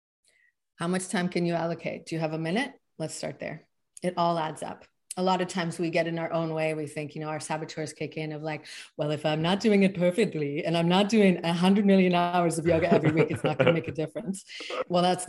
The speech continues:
Speaker 1: just, that's their dialogue trying to prevent you from doing something that's gonna
Speaker 2: Yeah.
Speaker 1: evolve you on every level of your being. So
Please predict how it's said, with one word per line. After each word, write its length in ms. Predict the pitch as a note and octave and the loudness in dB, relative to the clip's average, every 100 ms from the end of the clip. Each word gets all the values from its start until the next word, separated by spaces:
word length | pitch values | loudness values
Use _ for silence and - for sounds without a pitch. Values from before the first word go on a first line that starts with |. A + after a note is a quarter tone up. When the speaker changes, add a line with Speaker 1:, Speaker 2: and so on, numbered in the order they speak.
| E3 | 0
Speaker 1:
just, 280 | F3 D#3+ E3 | 0 0 2
that's 260 | E3+ - | 2 2
their 240 | - E3+ D#3+ | 0 2 2
dialogue 680 | D#3 D3+ E3 D3 B2+ F#3 G3 | 2 2 0 -2 -4 -6 -4
trying 160 | D3+ | -4
to 60 | D3+ | -4
prevent 320 | D#3+ D3 D3 | -6 -6 -6
you 60 | D#3 | -8
from 140 | D#3 | -8
doing 220 | D3+ D3 | -8 -8
something 320 | C3 C#3 C#3+ D3 | -8 -10 -8 -10
that's 160 | C#3 | -10
gonna 160 | C#3+ C#3 | -12 -10
Speaker 2:
Yeah. 140 | C#3 | -6
Speaker 1:
evolve 360 | C#3 F3+ A3 E3 | 2 6 6 6
you 240 | D3 D3+ | -2 -4
on 140 | C#3+ C#3+ | -6 -8
every 220 | D3 D3+ | -10 -10
level 280 | D3+ D3+ D3+ | -10 -10 -12
of 120 | D3 | -10
your 100 | C#3 | -10
being. 340 | C#3+ C#3+ F#3+ - - - | -10 -8 -10 -10 -18 -12
So 240 | - G3 | 4 6